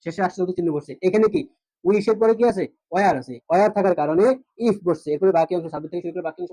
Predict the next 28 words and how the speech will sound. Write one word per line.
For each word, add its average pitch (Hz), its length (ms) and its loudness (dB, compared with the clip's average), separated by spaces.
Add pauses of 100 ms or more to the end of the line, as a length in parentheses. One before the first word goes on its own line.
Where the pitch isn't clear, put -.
বসছে, 233 180 0 (320)
শেষে 160 260 -6
আশ্চর্য 180 280 -8
চিহ্ন 170 220 -8
বসছে। 139 180 -8 (300)
বুঝতে 202 260 2
পারছো 214 260 2
আশা 196 160 0
করি। 170 100 4 (340)
তারপরে 214 360 4
দেখো 175 180 0 (400)
উইশ 240 300 2
আছে, 135 140 -16 (460)
উইশ 226 140 4
দিয়ে 226 120 0
কিন্তু 240 180 -2
তিনটা 233 220 2
জিনিস, 143 160 -2 (140)
উইশ 254 200 2
আছে, 165 120 -4
এরপর 196 200 -6
আবার 196 180 -4
হ্যাড 180 260 0
আছে, - 140 -18 (520)
উইশ 196 260 2
আছে, 202 180 -2 (160)
তারপরে 175 280 -2
কি 240 60 0